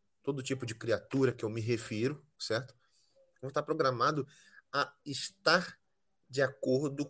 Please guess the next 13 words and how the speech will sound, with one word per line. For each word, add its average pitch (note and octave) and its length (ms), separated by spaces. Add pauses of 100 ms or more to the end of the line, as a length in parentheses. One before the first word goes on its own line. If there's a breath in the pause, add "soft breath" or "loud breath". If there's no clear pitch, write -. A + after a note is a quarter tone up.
com D3 200
uma D3+ 240
nova D#3 680
eventualidade. B2+ 1300 (540)
Aquilo G3+ 320
que - 120
passou D3+ 580 (320 loud breath)
não F#3 300
serve E3+ 420
de C3+ 120
exemplo C3 380
pro - 200
agora, A2+ 480